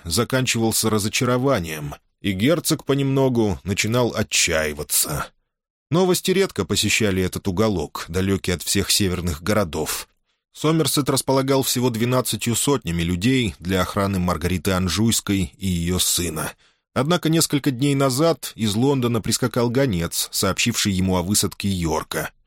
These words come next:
В потребовавшемся забавном обмене паролями и отзывами Боффорд угадал руку Дерри Брюера —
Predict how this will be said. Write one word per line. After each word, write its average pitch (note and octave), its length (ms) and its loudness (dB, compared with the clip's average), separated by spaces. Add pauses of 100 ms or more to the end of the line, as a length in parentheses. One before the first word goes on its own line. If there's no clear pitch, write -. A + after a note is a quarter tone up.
(300)
В - 20 -20
потребовавшемся B2+ 1160 0
забавном G2 540 0
обмене F#2 400 0
паролями A2 640 2
и F#2 140 -4
отзывами G#2 800 0
Боффорд - 420 -2
угадал F#2+ 400 0
руку G#2 260 -2
Дерри G2+ 280 0
Брюера — E2+ 680 -2